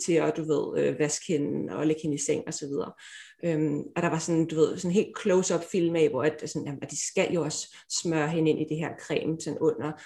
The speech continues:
du ved, under dillerne, sådan, så man ikke får svamp og så videre, ikke? Altså, hvis man, hvis man er en meget større krop, og især hvis man har svært ved at bevæge sig, så er det jo nogle af de ting, der, øhm, der, der er sådan,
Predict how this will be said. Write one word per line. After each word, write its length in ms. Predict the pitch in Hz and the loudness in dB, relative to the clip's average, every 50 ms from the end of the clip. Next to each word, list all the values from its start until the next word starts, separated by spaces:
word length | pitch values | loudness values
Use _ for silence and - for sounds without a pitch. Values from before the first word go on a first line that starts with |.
| - - _ - | -20 -20 _ -10
du 60 | 165 | -6
ved, 100 | 160 151 | -4 0
under 260 | - 170 156 147 165 165 | 2 2 2 2 0 0
dillerne, 340 | 170 156 147 156 156 160 | 0 0 2 2 2 2
sådan, 180 | 156 - 156 147 | 0 0 -2 -2
så 80 | - 160 | -2 -2
man 160 | 151 147 147 | -2 0 -2
ikke 140 | 151 147 - - | -2 -4 -8 -10
får 240 | 156 143 139 139 - 160 | -8 -8 -8 -8 -10 -10
svamp 360 | 165 - - - - - - - - | -10 -12 -12 -10 -12 -12 -12 -12 -12
og 80 | 143 | -12
så 100 | - - 143 | -12 -10 -12
videre, 280 | 143 131 - - - 160 | -12 -10 -8 -6 -4 -4
ikke? 120 | 170 - | -4 -4
Altså, 180 | - 151 - 151 | -6 -6 -6 -6
hvis 160 | 139 - - | -6 -6 -6
man, 220 | 151 143 139 151 | -4 -4 -4 -6
hvis 140 | 156 156 151 | -6 -8 -8
man 100 | 147 143 | -6 -6
er 60 | 139 | -4
en 80 | 143 151 | -4 -4
meget 200 | 151 143 127 160 | -4 -4 -6 -6
større 220 | - - 156 160 | -8 -6 -6 -6
krop, 220 | 156 - - 160 156 - | -6 -6 -8 -8 -6 -2
og 60 | - | -2
især 220 | 156 - - 175 | -2 0 0 -2
hvis 160 | 160 156 - - | -2 -2 -2 -2
man 120 | 160 160 | -4 -4
har 60 | 170 | -2
svært 280 | 160 - - 165 160 165 | -4 -2 -2 -2 0 0
ved 60 | 165 | -2
at 80 | 156 - | -2 0
bevæge 300 | 156 156 208 220 226 233 | 4 8 10 10 10 10
sig, 140 | 226 247 240 - - - - - | 6 2 -2 -4 -8 -12 -12 -10
så 120 | - - 202 | -4 0 0
er 60 | 175 | 4
det 100 | 175 180 | 4 6
jo 80 | 170 165 | 6 6
nogle 180 | 160 156 165 | 6 6 4
af 60 | 160 | 2
de 140 | 165 175 165 - | 0 -2 -4 -2
ting, 160 | - 160 - - - | -2 -2 -2 -2 -4
der, 240 | 165 151 147 147 147 | -4 -4 -4 -4 -4
øhm, 320 | 143 135 - - - 156 - - | -4 -6 -6 -8 -8 -10 -12 -12
der, 240 | - 160 143 135 147 - _ - | -12 -10 -10 -10 -12 -14 _ -10
der 60 | 143 143 139 143 139 - - - | -8 -4 -4 -4 -6 -6 -10 -12
er 160 | 147 147 143 151 | -10 -10 -10 -10
sådan, 260 | - - - 151 | -12 -10 -10 -10